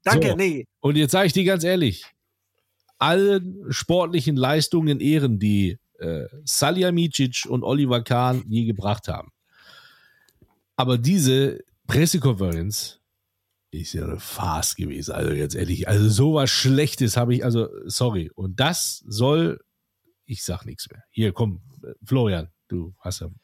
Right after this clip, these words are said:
Speaker 2: bevor du es vergisst.
Speaker 1: Ja, gut, du musst jetzt dein, dein Bayern-Hass da dann auch wieder mal ein bisschen, ein bisschen zu
Speaker 2: Ich ha-,
Speaker 1: Tage
Speaker 2: nein, nein, nein,
Speaker 1: bringen.
Speaker 2: nein. Hör auf mit Bayern-Hass.
Speaker 1: Doch.
Speaker 2: Ich ha-,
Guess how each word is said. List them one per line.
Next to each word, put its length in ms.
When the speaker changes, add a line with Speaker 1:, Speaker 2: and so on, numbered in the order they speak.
Speaker 2:
bevor 220
du 40
es 80
vergisst. 300
Speaker 1:
Ja, 340
gut, 220
du 40
musst 160
jetzt 180
dein, 260
dein 180
Bayern-Hass 520
da 120
dann 180
auch 160
wieder 200
mal 120
ein 60
bisschen, 240
ein 80
bisschen 280
zu 100
Speaker 2:
Ich 160
ha-, 40
Speaker 1:
Tage 120
Speaker 2:
nein, 120
nein, 100
nein, 100
Speaker 1:
bringen. 180
Speaker 2:
nein. 100
Hör 120
auf 160
mit 120
Bayern-Hass. 440
Speaker 1:
Doch. 80
Speaker 2:
Ich 180
ha-, 140